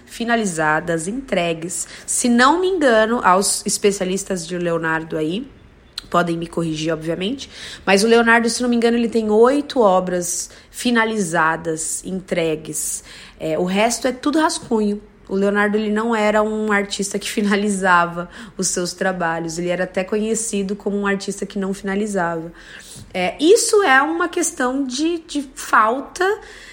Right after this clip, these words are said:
é, de desenvolver essa habilidade de autodirecionamento.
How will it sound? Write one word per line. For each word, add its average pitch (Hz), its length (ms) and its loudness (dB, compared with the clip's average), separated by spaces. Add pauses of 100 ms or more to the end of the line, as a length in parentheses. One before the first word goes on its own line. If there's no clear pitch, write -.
(180)
é, 170 640 0
de 175 140 -4
desenvolver 220 720 4
essa 277 220 2
habilidade 185 800 0
de 233 240 0
autodirecionamento. 240 1500 0